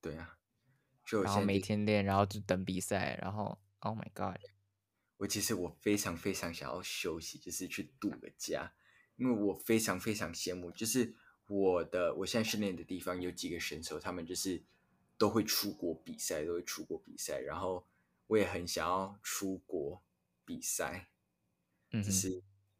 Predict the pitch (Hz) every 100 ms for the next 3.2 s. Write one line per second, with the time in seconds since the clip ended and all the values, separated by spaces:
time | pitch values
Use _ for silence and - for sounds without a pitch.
0 | _ - 104 87 - 87 90 90 - -
1 | - 69 85 87 85 - 87 85 - 67
2 | - - - 85 - 85 85 78 71 71
3 | - 78